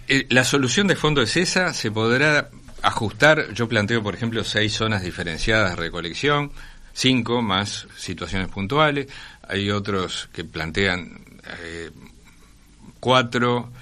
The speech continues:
hay quien habla en dos años. Yo pienso que se puede implementar, porque esto implica adquisición de equipamiento, etcétera, y un trabajo de proximidad muy fuerte,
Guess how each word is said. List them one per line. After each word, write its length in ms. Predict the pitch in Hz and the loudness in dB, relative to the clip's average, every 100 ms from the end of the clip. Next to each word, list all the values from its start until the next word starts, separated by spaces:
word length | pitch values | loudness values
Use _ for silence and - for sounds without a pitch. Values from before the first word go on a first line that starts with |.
| - - - - - - - | -20 -20 -20 -20 -20 -20 -6
hay 180 | - 98 | -2 0
quien 180 | 87 98 | 0 0
habla 340 | 98 101 95 92 | 2 2 0 0
en 100 | 92 | -2
dos 420 | 90 - - - | -6 -6 -8 2
años. 420 | 120 117 110 101 | 2 4 0 -2
Yo 180 | 113 107 | 0 0
pienso 360 | 107 110 107 98 | 0 0 -2 -2
que 120 | 92 | -2
se 180 | - 85 | -2 -4
puede 480 | 113 127 135 113 | -2 0 2 0
implementar, 720 | 104 85 85 87 85 107 104 107 - - - - | -2 -6 -6 -8 -4 0 0 -2 -14 -20 -20 -14
porque 120 | 87 82 | -8 -6
esto 120 | 95 | -4
implica 440 | 85 92 87 82 | -4 -4 -2 -4
adquisición 920 | - 90 82 - 80 - 117 117 117 104 | -4 -10 -8 -10 -10 -2 2 2 0 -2
de 80 | |
equipamiento, 960 | 80 80 76 85 107 113 104 95 92 85 78 | -4 -6 -8 -4 0 0 0 -2 -6 -6 -10
etcétera, 680 | 82 - 104 98 90 82 - | -14 -4 -4 -2 -4 -6 -8
y 140 | 95 | -4
un 220 | 107 120 120 | -2 0 -2
trabajo 560 | 98 92 110 110 98 | -2 -2 -2 -4 -4
de 100 | 92 | -6
proximidad 680 | 82 80 76 85 87 101 110 | -6 -12 -10 -10 -6 -4 -4
muy 500 | 90 101 123 131 110 | -2 -2 0 0 -2
fuerte, 640 | - 107 113 101 - 120 | -4 0 0 0 -4 -8